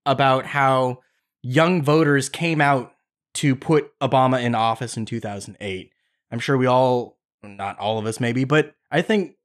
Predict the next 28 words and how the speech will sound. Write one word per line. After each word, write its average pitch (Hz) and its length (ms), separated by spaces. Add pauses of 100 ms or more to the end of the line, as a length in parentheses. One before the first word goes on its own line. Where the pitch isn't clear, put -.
(140)
I 165 80
think 175 220
a - 20
lot 156 160
of 156 60
folks 151 220
remember 139 600 (460)
exactly 143 880 (400)
how 185 360
much 147 520
of 135 120
a 127 60
narrative 127 500
that 117 220
was 110 360
for 123 220
Obama 120 580
getting 113 360
into 110 600
office, 98 760 (220)
how 147 280
it 139 200 (340)
shook 202 380
everybody's 156 500
expectations. 131 760
And 156 180
this 240 240
is 233 460